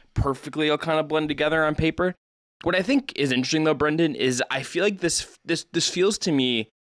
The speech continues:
considering what Stewie is kind of publicly advocating for, for, for the, the flight stuff in particular, and considering her leverage, this is someone at the top of her profession, at the top of that league, that is demanding change.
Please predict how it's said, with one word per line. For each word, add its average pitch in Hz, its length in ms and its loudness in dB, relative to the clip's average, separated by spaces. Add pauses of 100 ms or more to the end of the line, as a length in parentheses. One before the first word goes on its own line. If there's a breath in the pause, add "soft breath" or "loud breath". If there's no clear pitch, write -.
(400)
considering 196 440 2
what 240 160 0
Stewie 160 440 2
is 123 140 0
kind 143 180 -2
of 123 120 -4
publicly 123 440 0
advocating 101 640 -6
for, - 320 -12 (140)
for, 123 340 0
for 131 260 -2
the, 120 160 -4 (140)
the 131 80 -2
flight 135 360 -2
stuff 123 220 -4
in 110 120 -10
particular, - 680 -10
and 131 140 -4
considering 156 380 0
her 143 180 2
leverage, 92 640 -4 (480)
this 151 260 -2
is 202 100 0
someone 180 300 2
at 143 140 -2
the 123 80 -4
top - 360 -6
of 147 120 -4
her 160 100 0
profession, 127 640 -6 (240)
at - 180 -6
the 110 60 -4
top 131 300 -4
of 135 120 -2
that 113 240 -2
league, 71 380 -8 (840)
that 156 160 0
is 147 140 0
demanding 135 680 2
change. - 640 -8